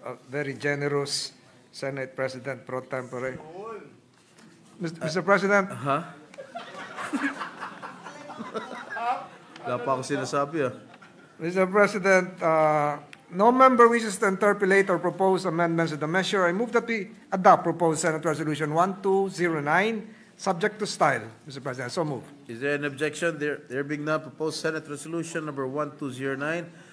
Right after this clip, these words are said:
Speaker 2: subject to style is hereby
Speaker 1: Mister President, uh, the, all members likewise of the, this chamber present here should be made co-authors of this resolution. I so move, Mister President.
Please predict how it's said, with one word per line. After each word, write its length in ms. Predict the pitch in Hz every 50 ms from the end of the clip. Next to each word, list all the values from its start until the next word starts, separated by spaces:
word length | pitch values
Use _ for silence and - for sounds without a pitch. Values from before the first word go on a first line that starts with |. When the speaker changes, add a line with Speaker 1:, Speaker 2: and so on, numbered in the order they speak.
| - - -
Speaker 2:
subject 520 | - - - 180 175 151 135 170 165 170
to 80 | 151 139
style 300 | - - 147 151 147 143
is 140 | 131 120 -
hereby 100 | - 139
Speaker 1:
Mister 120 | 131 226
President, 460 | 208 233 226 202 233 226 226 226 214
uh, 400 | 202 190 190 185 185 185 185 185 180 175
the, 460 | 165 185 185 180 175 170 175 156 143 - - - - - - _ _ -
all 140 | - 226 240
members 460 | 247 269 262 247 220 196 165 - -
likewise 480 | 214 190 180 - - 170 160 156 156 -
of 120 | 180 147
the, 380 | 147 156 147 147 147 139 135 131 - - - - - - _ _ _
this 180 | - 175 165 -
chamber 460 | - 185 175 180 175 165 175 175 175 175
present 380 | 175 175 165 160 - 165 156 147
here 360 | - 160 156 160 160 170 170 165 - - - - _ _ _ -
should 300 | - - - 175 165 147
be 100 | 170 170
made 420 | 165 170 170 165 165 165 165 -
co-authors 560 | - 202 220 214 214 190 185 196 160 139 135
of 100 | 160 139
this 160 | 123 147 139 139
resolution. 540 | 143 131 - 143 131 143 123 - 127 117
I 80 | 135 143
so 140 | 127 147 143
move, 160 | 143 139 127
Mister 120 | 127 120
President. 320 | 117 110 107 98 98 98